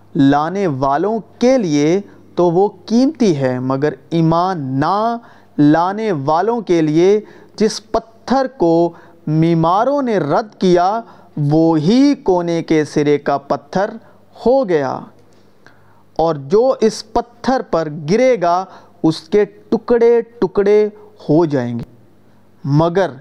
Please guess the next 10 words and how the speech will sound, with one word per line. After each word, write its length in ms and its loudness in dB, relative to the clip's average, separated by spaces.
جس 420 -4
پر 240 -2
وہ 180 4
گرے 280 -4
گا 160 -4
اسے 380 0
پیس 380 4
ڈالے 420 -2
گا۔ 100 -16
پھر 140 0